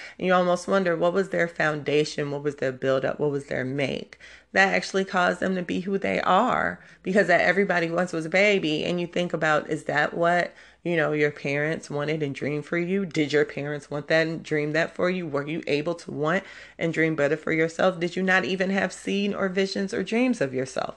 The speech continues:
So, <clears throat> all that being said, money are things that are tools that make those things happen.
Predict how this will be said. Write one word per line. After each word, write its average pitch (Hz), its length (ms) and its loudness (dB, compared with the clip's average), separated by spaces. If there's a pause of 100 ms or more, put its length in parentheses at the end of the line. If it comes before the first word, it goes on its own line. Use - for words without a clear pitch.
(880)
So, 180 460 6 (380)
<clears throat> - 1400 -12
all 269 160 10
that 262 160 10
being 208 240 4
said, 170 520 8 (720)
money 190 540 6 (300)
are 160 120 6
things 143 460 -2
that 147 120 6
are 139 120 6
tools 131 420 -2
that 117 140 0
make - 240 -6
those - 200 -4
things - 240 -10
happen. - 360 -4